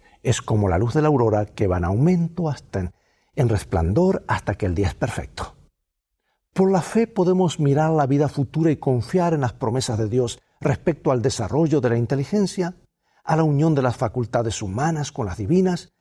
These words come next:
y a la relación directa de todas las potencias del alma con la fuente de luz. Podemos regocijarnos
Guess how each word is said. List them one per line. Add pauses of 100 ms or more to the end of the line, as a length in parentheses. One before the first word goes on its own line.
(220)
y
a
la
relación
directa
de
todas
las
potencias
del
alma
con
la
fuente
de
luz. (960)
Podemos
regocijarnos